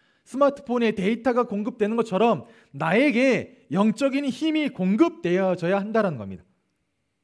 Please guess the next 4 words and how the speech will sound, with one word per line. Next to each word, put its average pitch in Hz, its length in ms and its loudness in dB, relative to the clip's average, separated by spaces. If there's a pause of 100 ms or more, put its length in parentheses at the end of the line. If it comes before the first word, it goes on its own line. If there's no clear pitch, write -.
(1300)
그래서 208 340 4
바울은 254 460 2
또 330 100 4
강조합니다. 147 800 -4